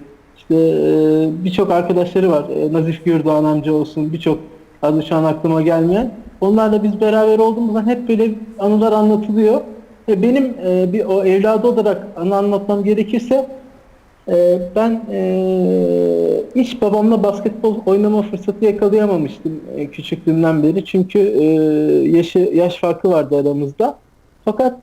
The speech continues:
e, ne zaman, e, sokakta s-, basketbol oynasam cama baktığımda,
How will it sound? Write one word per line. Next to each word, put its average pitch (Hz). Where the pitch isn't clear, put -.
e, 190
ne 247
zaman, 226
e, 170
sokakta 202
s-, 190
basketbol 190
oynasam 208
cama 202
baktığımda, 220